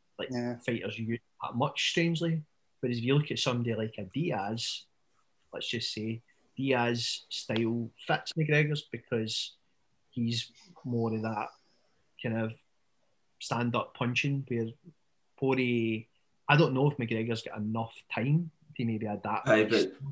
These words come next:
Speaker 3: it's the reason the kicks were so effective is 'cause the two of them southpaws.
Speaker 2: Mm-hmm.
Speaker 3: Like, everyone's saying, "Oh, Gaethje's a more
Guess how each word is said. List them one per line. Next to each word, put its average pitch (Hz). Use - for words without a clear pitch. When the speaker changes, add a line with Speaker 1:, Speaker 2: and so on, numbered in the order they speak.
Speaker 3:
it's 127
the 110
reason 147
the 131
kicks -
were 110
so 107
effective 110
is 113
'cause 117
the 107
two 113
of 107
them 104
southpaws. 151
Speaker 2:
Mm-hmm. 127
Speaker 3:
Like, 113
everyone's 123
saying, 110
"Oh, 101
Gaethje's 117
a 117
more 113